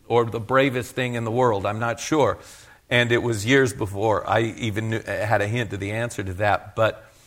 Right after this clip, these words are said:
um, I said, "Let me have five minutes with him, and if he's got a big heart, I'll know it in the first five minutes." And I met him,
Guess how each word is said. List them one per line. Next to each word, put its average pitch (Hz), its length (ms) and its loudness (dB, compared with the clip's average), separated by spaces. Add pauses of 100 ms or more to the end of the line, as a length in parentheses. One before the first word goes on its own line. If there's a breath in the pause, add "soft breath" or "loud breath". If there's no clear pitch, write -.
(340 soft breath)
um, 110 280 2
I 113 100 -2
said, 110 300 -2
"Let 127 180 2
me 131 120 -4
have 123 220 0
five 123 280 2
minutes 127 280 -6
with 107 200 -6
him, 104 160 -8
and 104 100 -8
if 98 80 -10
he's 113 180 -6
got 110 160 0
a 101 60 -2
big 104 280 -4
heart, 120 340 4
I'll 113 160 2
know 117 180 2
it 104 80 -2
in 101 120 -6
the 98 60 -8
first 107 280 -4
five 104 240 2
minutes." 117 420 -6 (420 soft breath)
And 110 400 -2
I 110 120 -2
met 117 240 0
him, 123 180 -2